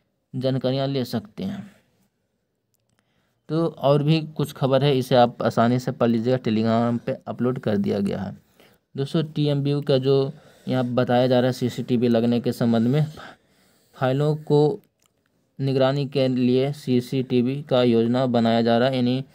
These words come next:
फाइलों को सतर्क रखने की ज़रूरत है, कोई इधर उधर ना कर दे, इसलिए सीसीटीवी लगाने की ज़रूरत है।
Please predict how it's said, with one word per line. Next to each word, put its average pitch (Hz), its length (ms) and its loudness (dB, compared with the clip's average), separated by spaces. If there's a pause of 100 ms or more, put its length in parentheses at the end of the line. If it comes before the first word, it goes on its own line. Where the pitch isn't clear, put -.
(280)
फाइलों 120 280 -2
को 139 200 -2 (300)
सतर्क 127 380 0
रखने 123 360 2
की 127 100 0
ज़रूरत 117 340 0
है, 139 80 0
कोई 117 240 0
इधर 120 140 0
उधर 123 280 0 (400)
ना 120 160 0
कर 123 160 0
दे, 123 160 -2
इसलिए 123 300 -2
सीसीटीवी 123 640 -2 (140)
लगाने 113 360 -2
की 160 220 -4
ज़रूरत 110 460 -2
है। 151 160 0